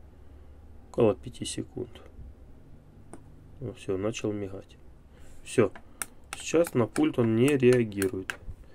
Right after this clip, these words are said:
Теперь нажимаем один раз. Ой, не, не нажал.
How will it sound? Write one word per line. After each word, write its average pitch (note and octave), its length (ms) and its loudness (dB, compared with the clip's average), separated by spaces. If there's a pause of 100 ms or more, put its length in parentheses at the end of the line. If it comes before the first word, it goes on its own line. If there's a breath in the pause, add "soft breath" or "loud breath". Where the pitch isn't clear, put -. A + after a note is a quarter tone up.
(720 soft breath)
Теперь B2+ 500 4 (500)
нажимаем C3+ 540 6
один A2 320 2
раз. F#2+ 360 -6 (2250)
Ой, G2+ 160 -10
не, G2 140 -12
не G#2 160 -12
нажал. B2+ 480 -6